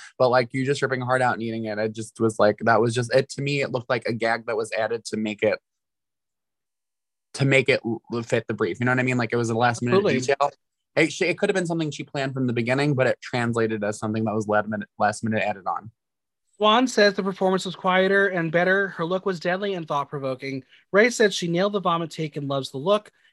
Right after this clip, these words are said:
Speaker 2: He wanted a couple more heartbeats and wanted to feel the blood pumping. Drac doesn't want her to get aggravated with the note, but they want her to push and push.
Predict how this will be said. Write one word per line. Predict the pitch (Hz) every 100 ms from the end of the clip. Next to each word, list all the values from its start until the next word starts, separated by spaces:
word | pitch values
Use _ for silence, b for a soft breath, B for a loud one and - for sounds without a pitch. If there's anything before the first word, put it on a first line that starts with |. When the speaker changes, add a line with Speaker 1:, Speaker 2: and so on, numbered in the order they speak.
| _
Speaker 2:
He | 190
wanted | 202 240 254 247
a |
couple | 233 226 226
more | 190 180
heartbeats | 170 170 170 160 -
and | 147
wanted | 147 151
to | 147
feel | - 156 151
the | 147
blood | 135 127 120
pumping. | 151 147 156 143 - b b
Drac | - 226 254
doesn't | 285 269 285
want | 262 262 240 185
her | 170 202
to |
get | 196 190 185
aggravated | 233 247 233 180 151 151
with | 147
the | 180
note, | 233 180 160
but | 165 160
they | 165 160
want | 147 165
her | - 147
to | 185
push | 139 131 196
and |
push. | 247 302 -